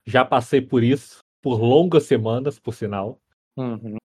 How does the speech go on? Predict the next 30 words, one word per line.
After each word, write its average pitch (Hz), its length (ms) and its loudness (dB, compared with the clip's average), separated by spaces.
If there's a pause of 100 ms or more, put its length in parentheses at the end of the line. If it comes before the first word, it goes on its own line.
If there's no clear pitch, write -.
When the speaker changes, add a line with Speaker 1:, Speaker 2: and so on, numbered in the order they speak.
Speaker 1:
É, 107 380 -8
eu 110 60 -6
falo 113 320 -6
com 117 180 -10
ele 107 160 -2
assim, 98 640 -8 (240)
"A - 80 -10
próxima 123 420 -6
carruagem 107 540 -4
que - 80 -20
sair, 107 400 -8 (320)
você 113 300 -6
vai 110 160 0
nela." 92 300 -10 (340)
E 160 80 -2
não 202 180 0
Speaker 2:
Aí 113 180 -6
Speaker 1:
tem, 110 320 -2
Speaker 2:
ele 101 120 -10 (300)
Speaker 1:
e 175 100 6
antes 240 140 4
que - 100 -4
ele 208 80 0
fale, 90 420 -4 (320)
e 139 60 -8
não 151 140 -4
Speaker 2:
Ah, 120 100 -2
tá. 143 120 -2
Speaker 1:
tem 131 320 -6 (160)
negociação, 117 840 -4